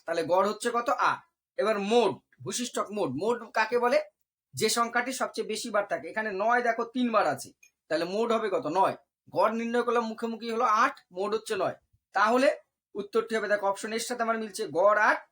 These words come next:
ভূশিষ্ঠক নয়। বাকি অপশনগুলোতে গড় নয়, ভূশিষ্ঠক দশ, গড় চার, ভূশিষ্ঠক তিন, গড় নয়, ভূশিষ্ঠক দশ, অর্থাৎ ক্যালকুলেশন ভুল হলো তো গায়া।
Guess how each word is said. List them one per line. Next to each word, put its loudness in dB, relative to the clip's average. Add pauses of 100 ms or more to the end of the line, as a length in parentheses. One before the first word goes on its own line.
(120)
ভূশিষ্ঠক -4
নয়। -4
বাকি 0
অপশনগুলোতে -2 (360)
গড় 4
নয়, 2
ভূশিষ্ঠক -4
দশ, 4
গড় 2
চার, 0
ভূশিষ্ঠক -6
তিন, -6
গড় 4
নয়, 2
ভূশিষ্ঠক -8
দশ, -4 (300)
অর্থাৎ -6
ক্যালকুলেশন -4
ভুল -4
হলো -2
তো -8
গায়া। -10